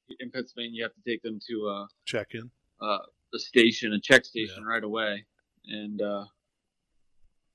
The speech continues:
Speaker 1: uh, at least it, during the firearm se-, during rifle season or archery season, um, separate archery season, you have to, I guess, uh, call a warden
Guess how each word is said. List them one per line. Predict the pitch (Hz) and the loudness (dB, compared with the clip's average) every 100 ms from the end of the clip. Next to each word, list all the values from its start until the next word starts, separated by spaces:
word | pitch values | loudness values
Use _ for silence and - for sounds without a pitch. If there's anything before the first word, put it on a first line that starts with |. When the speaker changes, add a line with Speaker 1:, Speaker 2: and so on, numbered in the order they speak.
| - - _ - | -20 -20 _ -16
Speaker 1:
uh, | 107 101 92 117 | -10 -4 4 6
at | 123 | 10
least | 131 120 - _ | 10 10 2 _
it, | 127 120 120 | -2 0 8
during | 123 117 | 10 10
the | 104 | 6
firearm | - 117 110 101 | 6 8 6 0
se-, | - 110 - _ _ | -8 -16 -18 _ _
during | 117 113 107 | -10 -8 -2
rifle | 104 107 104 | 2 2 -2
season | 98 110 98 104 98 - | -12 -8 -8 -8 -8 0
or | 107 104 101 | 2 6 6
archery | 113 117 104 | 6 4 0
season, | - 101 104 101 - _ _ _ _ - | 0 -2 -2 -6 -8 _ _ _ _ -8
um, | 98 92 92 90 - _ _ - | -2 -2 -2 -8 -14 _ _ -14
separate | - 123 117 101 | 4 6 6 4
archery | 98 101 | 2 0
season, | - 107 95 98 | -6 -4 -2 -2
you | 101 101 | 0 -2
have | 98 | 0
to, | 95 92 - _ _ _ _ - _ _ - - - - | 0 0 -2 _ _ _ _ -20 _ _ -20 -20 -8 2
I | 101 | 6
guess, | 101 - - - - - | 6 6 -2 -8 -10 -6
uh, | - - - _ _ - - | -4 -4 -8 _ _ -2 10
call | 107 | 12
a | 92 | 12
warden | 101 104 104 95 | 8 4 2 0